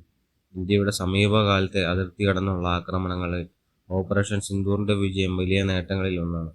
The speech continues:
പാകിസ്ഥാനിലെ ഭീകര താവളങ്ങൾ തകർത്ത് തരിപ്പണമാക്കിയതിൽ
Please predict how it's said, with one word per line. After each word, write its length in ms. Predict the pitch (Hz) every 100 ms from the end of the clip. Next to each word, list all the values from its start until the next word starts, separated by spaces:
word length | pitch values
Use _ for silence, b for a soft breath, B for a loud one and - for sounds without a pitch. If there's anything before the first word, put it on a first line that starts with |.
| - - _ -
പാകിസ്ഥാനിലെ 680 | 92 92 101 - 98 101 101 101
ഭീകര 300 | 95 98 101
താവളങ്ങൾ 580 | 101 95 90 92 92 90
തകർത്ത് 440 | 92 90 85 92 90
തരിപ്പണമാക്കിയതിൽ 880 | 90 85 95 92 90 87 90 90